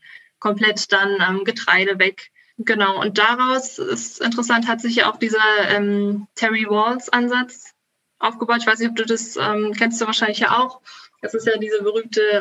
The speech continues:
ähm, ja, Ärztin, die Terry Walls, die dann ihr eigenes so Protokoll, ähm, entwickelt hat, die halt selbst von M S betroffen war, oder, also ist und, ähm, dann gesagt hat, okay, ich habe jetzt komplett meine Ernährung,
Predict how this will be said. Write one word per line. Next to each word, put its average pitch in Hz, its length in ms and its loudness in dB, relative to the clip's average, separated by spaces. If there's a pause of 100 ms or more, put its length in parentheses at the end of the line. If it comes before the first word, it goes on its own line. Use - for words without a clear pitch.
ähm, 196 340 -4 (580)
ja, 220 180 4
Ärztin, 233 800 2
die 214 120 -4
Terry 214 200 0
Walls, 226 340 2
die 226 80 -2
dann 214 260 2
ihr 202 120 2
eigenes 220 280 0
so 220 120 0
Protokoll, 233 480 2 (260)
ähm, 233 360 2 (420)
entwickelt 247 500 2
hat, 240 320 0
die 233 160 2
halt 226 160 0
selbst 220 260 2
von 220 160 -2
M 208 180 0
S 247 200 0
betroffen 233 540 -2
war, 214 280 2
oder, 190 160 -2
also 196 380 -2
ist 247 320 -2
und, 208 400 0
ähm, 196 420 -2 (280)
dann 208 160 4
gesagt 208 260 2
hat, 208 100 0
okay, 214 300 0
ich 214 180 -4
habe 208 180 4
jetzt - 280 -10 (160)
komplett 226 340 0
meine 208 260 2
Ernährung, 214 500 0